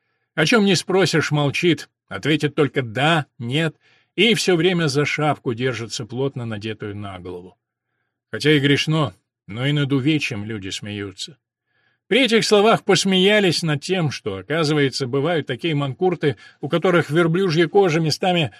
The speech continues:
навсегда прирастает к голове. Для такого манкурта хуже любой казни, если припугнуть. Давай, мол, отпарим твою голову. Будет биться, как дикая лошадь, но к голове не даст притронуться. Такие шапку не снимают ни днём, ни ночью, в шапке спят.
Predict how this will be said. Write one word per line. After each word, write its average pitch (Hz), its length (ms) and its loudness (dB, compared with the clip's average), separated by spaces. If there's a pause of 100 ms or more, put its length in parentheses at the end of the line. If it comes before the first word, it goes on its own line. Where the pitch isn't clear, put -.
навсегда 185 720 4
прирастает 165 640 2
к 131 60 -10
голове. 127 400 0 (500)
Для 143 180 2
такого 190 340 4
манкурта 180 540 2
хуже 165 260 0
любой 160 280 4
казни, 160 320 0
если 147 340 2
припугнуть. 147 720 0 (140)
Давай, 208 380 2
мол, 170 380 4
отпарим 180 760 2
твою 156 380 2
голову. 101 580 -2 (520)
Будет 139 320 4
биться, 151 420 0
как 110 220 -6
дикая 151 380 0
лошадь, 151 440 0
но 127 160 -2
к 120 40 -4
голове 143 440 2
не 127 140 -2
даст 127 300 -4
притронуться. 110 720 -10 (480)
Такие 143 300 2
шапку 143 360 0
не 139 120 -2
снимают 143 420 -2
ни 143 120 -2
днём, 139 340 -2
ни 127 80 -6
ночью, 131 540 -6
в - 80 -18
шапке 117 300 -6
спят. 127 420 -6